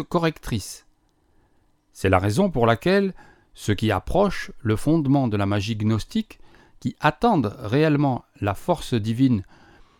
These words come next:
du salut, et en conséquence entrent dans la phase de la transfiguration, éveillant ainsi des particularités de l'âme, doivent surveiller jusqu'à l'extrême leur comportement, afin de prévenir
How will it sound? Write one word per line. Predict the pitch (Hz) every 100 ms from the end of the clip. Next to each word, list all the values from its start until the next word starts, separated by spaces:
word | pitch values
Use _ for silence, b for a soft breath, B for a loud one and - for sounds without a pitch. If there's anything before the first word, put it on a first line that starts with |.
| b
du | 98
salut, | 92 110 135 196 - - _ _ _ _ _ _ -
et | 117
en |
conséquence | 104 117 131 127 139 117 - _ _ _ _ _ -
entrent | 202 196 - - -
dans | 123 101
la | 98
phase | - 117 107
de |
la | 101 98
transfiguration, | - 107 120 110 107 104 - 202 - b b b b _ -
éveillant | 104 110 107 110
ainsi | 113 - 156
des | 123 104
particularités | 104 - 120 117 110 110 120
de | 107
l'âme, | 127 180 180 b b b b b b b -
doivent | 175 202 165 - b -
surveiller | - 214 180 175 151 139 151 -
jusqu'à | 135 165 - 143
l'extrême | 180 233 - - 120 123 131 -
leur | 135 165 -
comportement, | 151 120 120 - 101 90 - _ _ _ _
afin | 95 92 170
de | 190
prévenir | 139 - 113 113 123 170 -